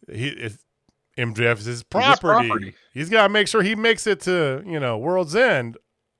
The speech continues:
Speaker 1: unscathed. Of course, M J F is the babyface now, to Austin's, uh, chagrin, so he accepts in the babyface faction. <laughs> So next week, we're getting a tag match against somebody.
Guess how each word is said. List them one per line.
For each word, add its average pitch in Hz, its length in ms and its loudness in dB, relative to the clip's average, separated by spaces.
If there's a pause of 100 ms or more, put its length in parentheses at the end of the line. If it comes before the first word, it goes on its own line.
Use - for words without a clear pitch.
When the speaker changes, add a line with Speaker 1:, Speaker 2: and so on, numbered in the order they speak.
Speaker 1:
unscathed. 165 720 -4 (1900)
Of 165 180 0
course, 285 280 8
M 220 140 2
J 170 160 6
F 156 180 6
is 139 160 -6
the 127 60 -6
babyface 139 640 4
now, 120 320 2
to 127 100 -4
Austin's, 107 480 -2
uh, 104 220 -4
chagrin, 110 420 -6
so 123 200 -2
he 196 320 -6
accepts 240 500 0
in 175 60 -8
the 185 60 -6
babyface 180 460 -4
faction. 285 680 0
<laughs> 170 720 2
So 131 280 0
next 185 240 0
week, 269 160 -4
we're 208 120 -2
getting 202 180 0
a 196 100 0
tag 220 300 2
match 175 640 2
against 151 240 -10
somebody. 127 800 -2